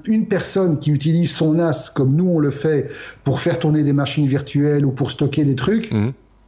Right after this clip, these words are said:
Speaker 1: ça n'a absolument aucune importance, ça n'a aucune conséquence.
Speaker 2: Ouais.
Speaker 1: Par contre, pour les gens qui ont des nas en entreprise et qui font utiliser ça par dix, vingt, trente, cinquante employés qui partagent leurs fichiers dessus,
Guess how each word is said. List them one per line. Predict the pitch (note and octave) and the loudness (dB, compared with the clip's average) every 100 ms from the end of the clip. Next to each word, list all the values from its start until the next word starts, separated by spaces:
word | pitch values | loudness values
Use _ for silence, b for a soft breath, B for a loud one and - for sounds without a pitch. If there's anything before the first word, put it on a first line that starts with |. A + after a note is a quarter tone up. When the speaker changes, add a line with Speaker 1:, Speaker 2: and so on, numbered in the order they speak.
| _ | _
Speaker 1:
ça | - - | -8 -6
n'a | B2+ | -6
absolument | C3 - F3+ F#3 F#3+ | -6 0 0 2 0
aucune | F#3+ - G#3 | 0 0 0
importance, | G#3 - - A3+ - | 0 -2 0 -2 0
ça | D3 | 0
n'a | D3 | 0
aucune | D3 A3+ A3+ | 0 0 0
conséquence. | F#3+ - E3+ D#3+ D3 B B | 0 -2 -2 0 0 B B
Speaker 2:
Ouais. | A2+ | -4
Speaker 1:
Par | F3 - | -2 -2
contre, | G#3 G3 | -2 0
pour | C4+ | 0
les | B3+ | 2
gens | F3+ G#3 G3 | 2 0 0
qui | |
ont | E3+ | 0
des | D#3 | 2
nas | D#3 D3+ D3+ | 2 0 0
en | |
entreprise | C3+ B2+ C#3 - E3 D3 | 0 0 -2 0 0 2
et | C3 | 0
qui | D3 | 0
font | C#3 F#3 F3+ | 0 2 2
utiliser | D3 D3+ C#3+ C3 D#3 D3 | 0 2 2 2 2 0
ça | - D#3+ | 0 -2
par | - B2+ A2+ - B B B | 0 0 -2 -4 B B B
dix, | A#2 C#3+ E3 C#3+ | 0 2 2 2
vingt, | C3 D#3+ D#3 | 2 2 0
trente, | - D#3+ D#3 | 0 0 0
cinquante | - D3 E3 D#3 | 0 0 0 0
employés | D3+ D3 D3 D#3+ | 0 0 0 0
qui | D#3 | -2
partagent | - B2+ - F#3+ E3 | -4 -4 -2 0 0
leurs | E3+ | 0
fichiers | - C#3+ D3 | 0 0 2
dessus, | B2+ B2 G3 G#3+ | 0 0 -2 -2